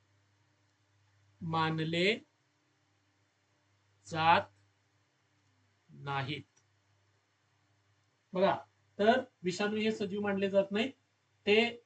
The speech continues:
सजीव निर्जीव सीमे, सीमारेषेवर आहेत. कुठं आहेत रे?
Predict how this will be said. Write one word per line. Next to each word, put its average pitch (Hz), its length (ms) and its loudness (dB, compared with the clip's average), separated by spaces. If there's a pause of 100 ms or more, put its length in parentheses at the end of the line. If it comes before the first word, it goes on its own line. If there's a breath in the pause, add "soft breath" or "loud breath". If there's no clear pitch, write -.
सजीव 202 460 0
निर्जीव 208 520 0
सीमे, 220 520 -2 (300)
सीमारेषेवर 208 720 2
आहेत. 151 180 2 (1120)
कुठं 185 160 2
आहेत 202 160 6
रे? 254 180 6